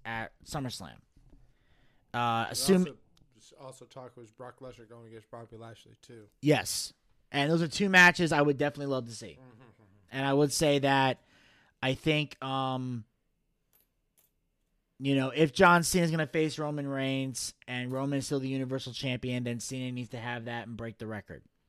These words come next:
Speaker 1: But assuming Edge doesn't win the title at Money in the Bank, which I don't know if he's going to or not.
Speaker 2: Me neither.
Speaker 1: It, it's, it's, but that's
Speaker 2: Up in
Speaker 1: another
Speaker 2: the
Speaker 1: story. For
Speaker 2: air?
Speaker 1: another, that's, that's up in the air. It's another story for another show.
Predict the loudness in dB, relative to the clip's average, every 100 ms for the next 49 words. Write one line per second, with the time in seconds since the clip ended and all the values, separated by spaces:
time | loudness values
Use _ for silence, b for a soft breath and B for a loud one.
0 | _ _ _ _ -14 -10 -8 -10 _ _
1 | _ _ _ _ _ _ _ _ _ -8
2 | 0 4 4 4 4 4 4 0 0 -2
3 | -2 -2 -4 -4 -4 -8 -8 -8 -8 -8
4 | -10 -10 -14 -16 -16 -12 -10 -10 -10 -10
5 | -10 -10 -12 -10 -10 -10 -10 -14 -20 _
6 | _ -20 -20 -20 -20 -20 _ -14 -12 -10
7 | -12 -14 -16 -16 -16 -18 _ -14 -6 -6
8 | -2 -2 -2 -4 -6 -6 -10 -10 -4 -4
9 | -2 -2 0 0 0 0 -2 -10 -8 -4
10 | -2 -2 -4 -6 -8 -10 -12 -14